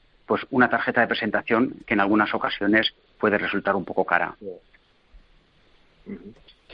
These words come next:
Speaker 2: Fenomenal, pues oye, César, eh, un placer tenerte aquí, César Blas, de Smile Comunicación. ¿Dónde te encontramos, César?
Speaker 1: Pues me podéis encontrar en redes sociales, eh, LinkedIn o Facebook,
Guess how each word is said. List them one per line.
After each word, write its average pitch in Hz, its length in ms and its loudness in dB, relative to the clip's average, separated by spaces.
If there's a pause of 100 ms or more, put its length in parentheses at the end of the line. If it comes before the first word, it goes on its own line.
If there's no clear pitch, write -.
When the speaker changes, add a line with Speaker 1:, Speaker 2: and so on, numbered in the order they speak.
(580)
Speaker 2:
Fenomenal, 123 680 6
pues 113 220 2
oye, 117 360 4
César, 113 380 0
eh, 101 640 0
un 107 140 -10
placer 120 420 2
tenerte 113 320 0
aquí, 117 300 2
César 113 360 -4
Blas, 117 360 2
de 107 80 -4
Smile 113 240 -6
Comunicación. 113 500 -6
¿Dónde 139 180 6
te 160 100 8
encontramos, 135 400 6
César? 127 340 0 (960)
Speaker 1:
Pues 110 360 4
me 113 120 0
podéis 113 240 -2
encontrar 135 320 -4
en 139 60 0
redes 151 140 2
sociales, 156 540 0
eh, 117 300 2
LinkedIn 170 840 2
o 98 380 -6 (100)
Facebook, 160 560 0